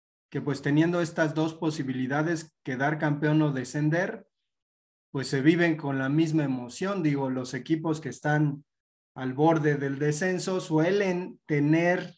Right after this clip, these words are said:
eh, eh, cada partido una final, ¿no? Y a veces son equipos muy irregulares a los que les va muy mal. Digo, el Mallorca de, del Vasco tuvo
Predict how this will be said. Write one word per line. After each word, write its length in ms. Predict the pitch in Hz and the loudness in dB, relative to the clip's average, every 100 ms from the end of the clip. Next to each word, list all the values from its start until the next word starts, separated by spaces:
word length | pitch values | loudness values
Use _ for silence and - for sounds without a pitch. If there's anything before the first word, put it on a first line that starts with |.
| _ | _
eh, 300 | 147 139 151 | -8 -8 -6
eh, 200 | 147 131 | -6 -4
cada 300 | 156 165 180 | 0 0 0
partido 420 | 147 127 165 165 170 | -2 0 2 2 0
una 280 | 170 170 | 0 0
final, 520 | 151 139 131 160 175 147 | 0 -2 0 0 0 0
¿no? 240 | 170 190 | -2 -4
Y 300 | 131 123 120 _ _ _ _ _ - | -4 -6 -12 _ _ _ _ _ -6
a 140 | 139 | 0
veces 340 | 156 160 175 156 | 2 2 0 0
son 220 | 165 165 | 0 0
equipos 380 | 156 165 156 151 | 0 -2 2 2
muy 200 | 160 165 | 4 2
irregulares 640 | 151 147 165 170 170 156 | 0 0 2 0 0 -4
a 80 | 135 | -6
los 160 | 131 | -6
que 100 | - | -6
les 180 | 127 123 | -6 -4
va 100 | 143 | -2
muy 180 | 147 147 | 0 0
mal. 260 | 147 170 160 | 0 0 0
Digo, 220 | 135 131 | -2 -2
el 80 | 131 | -2
Mallorca 760 | 131 131 147 151 143 127 120 | -2 -2 -2 -2 -2 -2 -4
de, 260 | 123 127 131 | -10 -12 -12
del 200 | 131 127 | -10 -4
Vasco 580 | 139 156 151 - 151 151 | 2 4 2 0 -2 -2
tuvo 540 | 147 143 143 131 131 | -4 -2 -2 -4 -6